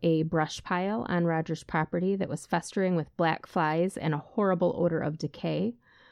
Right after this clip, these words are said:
but before police could secure a search warrant for the property,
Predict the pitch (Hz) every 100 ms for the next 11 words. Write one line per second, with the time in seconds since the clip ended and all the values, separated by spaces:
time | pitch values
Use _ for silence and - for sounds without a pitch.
0 | - - 180 196 - 190 185 208 185 -
1 | 196 175 185 - 170 160 165 202 190 -
2 | 185 165 175 175 - 190 208 185 165 156